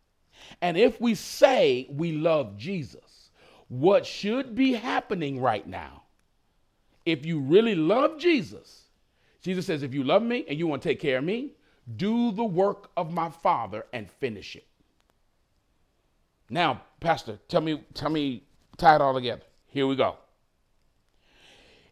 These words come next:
In this text, Jesus ends this by saying to them, listen, y'all. He says,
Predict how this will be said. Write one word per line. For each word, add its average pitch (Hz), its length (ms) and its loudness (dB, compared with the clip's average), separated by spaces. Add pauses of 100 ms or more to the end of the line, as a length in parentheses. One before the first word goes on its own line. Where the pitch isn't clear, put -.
(140)
In 349 240 6
this 294 220 2
text, - 640 -2 (220)
Jesus 202 500 4 (120)
ends 226 400 2
this 131 380 -4
by 131 240 2
saying 135 440 0
to 127 140 -8
them, 87 380 -12 (240)
listen, 135 340 -6
y'all. 80 300 -14 (1900)
He 185 140 -2
says, 156 400 -2